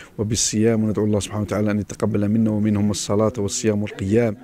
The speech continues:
ويحشرنا وإياهم في زمرة خير الأنام سيدنا محمد عليه الصلاة والسلام. أما بعد، فيما يخص الإخوة والأخوات الذين هم مصابين بمرض،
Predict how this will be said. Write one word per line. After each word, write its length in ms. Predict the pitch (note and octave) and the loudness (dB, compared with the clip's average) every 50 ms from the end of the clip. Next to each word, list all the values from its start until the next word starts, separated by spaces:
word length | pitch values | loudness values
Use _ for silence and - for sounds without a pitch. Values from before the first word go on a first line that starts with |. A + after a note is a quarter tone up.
| - - - - - - - - | -20 -20 -20 -20 -20 -20 -10 -4
ويحشرنا 420 | B2 G#2+ - - - C3 A#2 A2 G#2+ | -4 -4 -4 -2 -4 -2 0 0 0
وإياهم 360 | G#2+ - A#2 G#2+ A2 G#2+ G2+ | -2 -2 0 -2 0 0 -2
في 80 | G2 G2+ | -2 -2
زمرة 240 | F#2 G#2 G#2+ G#2 | -2 0 0 0
خير 220 | G2+ - - G#2 G2 | -2 -2 -2 -4 -4
الأنام 440 | F#2+ - G#2 G#2 G#2 G#2+ G#2+ G#2 F#2+ | -2 -4 -2 -2 0 0 0 -2 -2
سيدنا 420 | - - G#2+ G#2 G#2+ G#2 G#2 G#2 | -2 -2 0 0 2 2 2 0
محمد 300 | G#2 F#2+ - A2 G#2 F#2 | 0 -2 -2 -4 -4 -2
عليه 140 | C2 F#2+ G2+ | -2 -4 -4
الصلاة 260 | F#2 - - G#2+ G#2 | -4 -4 -2 -4 -4
والسلام. 440 | G2 - - - G2+ G#2+ A2 G#2+ F#2+ - - - - - - - - - - - - | -4 -4 -4 -2 0 2 0 0 -2 -6 -14 -20 -20 -20 -20 -20 -20 -20 -10 -4 -2
أما 220 | D3 C#3 B2+ B2 | 0 2 2 2
بعد، 240 | A2+ A2 A2 G2 F#2 - - - - - - | 4 2 2 0 -2 -8 -14 -20 -20 -20 -20
فيما 280 | - - C#3+ C#3+ D3 C#3 | -2 0 2 4 4 4
يخص 340 | A#2+ A2+ - - D#3 - - | 4 2 0 -4 -6 -4 -4
الإخوة 520 | A2+ A2+ - - F#3 - A2 - A#2 A#2 | -4 -4 -2 -4 -4 -2 0 2 2 2
والأخوات 720 | A2 G#2 G#2+ G#2 - - A#2+ - - A#2 A2+ C3+ C#3+ C3 - | 4 2 0 -2 -2 -6 -8 -4 0 2 2 2 2 2 0
الذين 360 | A#2+ A2 G#2+ G#2+ G#2+ C3 C3 | -2 0 0 0 0 0 0
هم 220 | A#2+ G#2+ A#2 A#2 A2+ | 0 2 2 2 0
مصابين 480 | G#2 - - G#2 G#2 A#2 A#2+ A2+ G#2 | 0 -2 -2 -4 -2 0 0 0 2
بمرض، 380 | F#2+ G#2 G2+ G#2+ G#2+ G2 F#2+ | 2 2 2 2 0 -2 -4